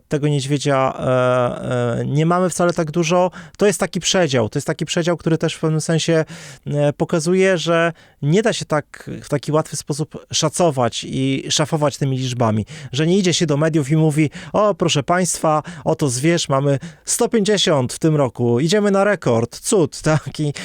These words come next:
to troszeczkę tak wygląda i rzeczywiście, no niestety jest to, ta propaganda sukcesu, ona, e, nie służy na pewno ochronie, e, gatunkowej,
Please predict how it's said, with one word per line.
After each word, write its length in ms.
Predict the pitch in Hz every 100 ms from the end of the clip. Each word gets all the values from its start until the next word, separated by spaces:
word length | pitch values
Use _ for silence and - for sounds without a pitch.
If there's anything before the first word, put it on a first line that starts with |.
| - -
to 100 | 170
troszeczkę 380 | 170 180 -
tak 200 | 175 165
wygląda 600 | 151 151 139 143 170 175
i 420 | 170 160 165 165 165
rzeczywiście, 680 | 151 165 170 165 - 170 160
no 80 | 160
niestety 340 | 165 156 165
jest 180 | 160 156
to, 160 | 165 151 - - -
ta 120 | 156
propaganda 500 | 160 160 160 160 160
sukcesu, 560 | - 147 - 151 156 151
ona, 440 | 143 147 143 139 151 139 135 135 135
e, 40 | 135
nie 120 | 147
służy 280 | - 147 147
na 100 | 135
pewno 400 | 143 123 135 131 - -
ochronie, 640 | - 135 156 139 135 131 127 143 127
e, 480 | 123 120 120 120 123
gatunkowej, 600 | 143 151 139 143 147